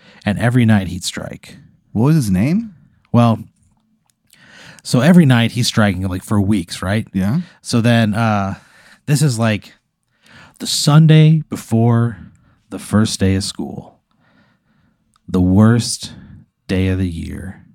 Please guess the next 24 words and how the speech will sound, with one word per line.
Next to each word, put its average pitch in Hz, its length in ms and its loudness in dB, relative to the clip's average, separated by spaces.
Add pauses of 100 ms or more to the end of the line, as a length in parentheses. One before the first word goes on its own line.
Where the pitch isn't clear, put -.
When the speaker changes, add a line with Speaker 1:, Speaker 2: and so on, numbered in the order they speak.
Speaker 1:
for - 180 -8
a - 20 -4
Speaker 2:
Yeah, - 60 -8
Speaker 1:
kid. - 160 -8
Speaker 2:
I 101 160 -4
fucking, 95 880 -4 (760)
that 123 480 -2
day 101 380 -2
made 95 320 0
me 92 260 0
so 107 800 -4
sad. 92 800 -8
I, 92 180 -6 (240)
Speaker 1:
Yeah. 101 160 0
Speaker 2:
I, 107 100 -2
it - 120 -12
was 117 140 -6
my 110 100 -2
least 107 540 -2
favorite 101 380 -2
day 92 180 -4
of 90 80 -6
the 92 80 -6
year. 90 320 -8